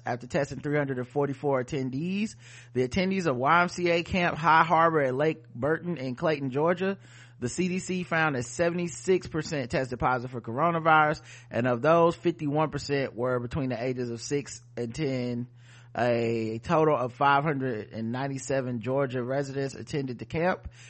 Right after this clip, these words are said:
with the median camper age being twelve years old and the median age of staff members and trainees being seventeen.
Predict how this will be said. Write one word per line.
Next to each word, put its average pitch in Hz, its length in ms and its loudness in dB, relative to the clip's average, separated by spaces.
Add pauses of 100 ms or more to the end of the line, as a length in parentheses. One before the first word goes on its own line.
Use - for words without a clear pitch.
(160)
with 120 160 -4
the 110 80 -6
median 170 440 0
camper 160 440 0
age 143 360 0
being 135 220 -4
twelve 139 360 0
years 127 220 -2
old 156 320 2
and 123 160 -4
the 117 60 -4
median 135 340 -4
age 131 200 -4
of 123 80 -6
staff 139 340 0
members 131 400 -6
and 120 100 -8
trainees 131 520 -4
being 120 180 -4
seventeen. 117 680 -6